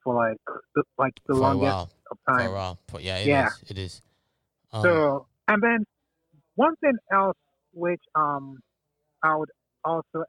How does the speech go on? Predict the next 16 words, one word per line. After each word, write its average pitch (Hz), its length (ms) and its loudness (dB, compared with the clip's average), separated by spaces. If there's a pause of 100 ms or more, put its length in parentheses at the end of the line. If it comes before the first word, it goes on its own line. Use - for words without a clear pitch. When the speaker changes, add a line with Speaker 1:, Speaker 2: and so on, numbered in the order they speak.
Speaker 1:
add 143 220 -2
is, 127 300 -14 (580)
and 160 120 0
this 202 120 0
is 180 80 -2 (100)
kind 180 160 0
of 147 60 -6
just 156 220 -4
backtracking, 135 600 0 (380)
you 175 100 -4
know, 226 100 6 (100)
Speaker 2:
Yeah. 269 80 6
Speaker 1:
like, 226 120 0
we're 165 160 2
talking 175 300 -2
about 175 140 -4